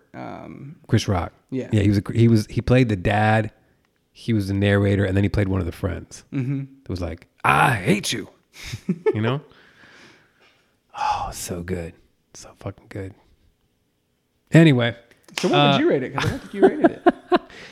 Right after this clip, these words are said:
Speaker 2: Well, Fright Night for me is home video good.
Speaker 1: Okay.
Speaker 2: You know, 'cause for me, it's, it's a classic. Uh, I try to watch it once a year. Um, but I always end up watching, like,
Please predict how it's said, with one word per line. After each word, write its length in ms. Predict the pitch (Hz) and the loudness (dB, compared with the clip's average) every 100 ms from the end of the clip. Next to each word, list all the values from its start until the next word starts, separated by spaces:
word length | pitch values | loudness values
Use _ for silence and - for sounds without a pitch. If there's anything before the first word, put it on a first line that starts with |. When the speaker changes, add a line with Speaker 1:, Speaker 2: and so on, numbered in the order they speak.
| - _ _ - | -20 _ _ 4
Speaker 2:
Well, 300 | 185 220 160 | 6 6 4
Fright 300 | - 196 185 | 4 4 6
Night 160 | 180 - | 6 6
for 120 | 135 | 8
me 140 | 131 | 8
is 80 | 113 | 8
home 140 | 107 | 6
video 260 | 98 87 85 | 4 2 0
good. 280 | 85 - 120 - | -6 -12 -14 -12
Speaker 1:
Okay. 200 | 147 147 - | -12 -12 -2
Speaker 2:
You 80 | 101 | 0
know, 140 | 90 | 0
'cause 240 | - 101 - | 0 -2 -2
for 140 | 104 | 0
me, 200 | 113 113 | 2 2
it's, 160 | 104 - | 2 -2
it's 180 | - 95 | -4 -6
a 40 | |
classic. 720 | - 107 101 - 98 - - | -2 0 0 0 -4 -6 -6
Uh, 480 | 95 92 92 90 90 95 | -2 0 0 -2 -2 -2
I 240 | 95 95 _ _ _ | -2 -2 _ _ _
try 180 | - 123 | 0 2
to 80 | 113 | 4
watch 360 | 104 104 - | 2 0 -2
it 140 | 98 - _ _ _ _ - | -4 -6 _ _ _ _ -2
once 240 | 104 101 | 0 0
a 60 | 107 | -2
year. 500 | 92 92 92 90 - _ _ _ _ _ _ - | -2 -2 -2 -4 -6 _ _ _ _ _ _ -8
Um, 400 | 92 90 90 85 | -4 -2 -2 -4
but 140 | 85 101 | -2 2
I 140 | 107 | 4
always 220 | 127 120 | 6 4
end 120 | 110 | 2
up 60 | 95 | 0
watching, 420 | 101 107 - 104 | 0 0 0 -2
like, 480 | 98 90 90 - | 0 -2 -6 -10